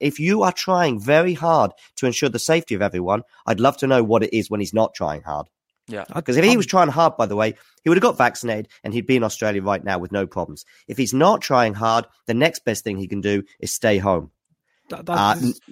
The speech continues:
Speaker 3: John,
Speaker 1: anyway.
Speaker 3: sorry, I just wanted
Speaker 1: No,
Speaker 3: to
Speaker 1: it's
Speaker 3: say,
Speaker 1: fine.
Speaker 3: it, it, for, for me, I don't really understand. Like, it, it, it's not very hard, surely. If you know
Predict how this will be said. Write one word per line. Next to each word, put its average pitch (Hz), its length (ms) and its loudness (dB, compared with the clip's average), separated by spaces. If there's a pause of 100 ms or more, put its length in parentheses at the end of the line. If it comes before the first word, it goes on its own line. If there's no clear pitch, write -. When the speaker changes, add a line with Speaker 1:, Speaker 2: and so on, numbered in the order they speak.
(280)
Speaker 3:
John, 117 280 -2
Speaker 1:
anyway. 117 180 0
Speaker 3:
sorry, 107 120 0
I 113 100 -2 (100)
just - 180 -12
wanted 131 180 0
Speaker 1:
No, 143 80 4
Speaker 3:
to - 20 0
Speaker 1:
it's 127 100 -4
Speaker 3:
say, 143 60 -2
Speaker 1:
fine. 117 140 0
Speaker 3:
it, 110 80 -8 (320)
it, 156 160 -10
for, 180 140 -2 (540)
for - 120 -6
me, 131 480 -2 (320)
I 131 100 0
don't 175 300 -2
really 147 380 0
understand. 131 720 -4
Like, 104 200 -6
it, 123 120 -8
it, 123 360 -8 (640)
it's - 200 -6
not 156 260 -2
very 131 340 0
hard, 101 520 -2 (260)
surely. 113 640 0 (160)
If 156 160 -8
you 208 120 0
know 135 600 -2